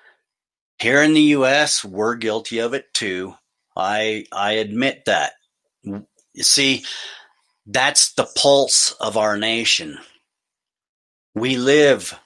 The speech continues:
in a superior constitutional government,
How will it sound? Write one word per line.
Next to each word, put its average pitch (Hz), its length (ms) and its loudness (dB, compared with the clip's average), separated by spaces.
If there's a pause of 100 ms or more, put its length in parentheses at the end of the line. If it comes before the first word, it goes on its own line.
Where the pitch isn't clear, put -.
(720)
in 131 220 0
a 113 480 -2
superior 127 1200 0 (720)
constitutional 143 1200 -2
government, 95 720 -2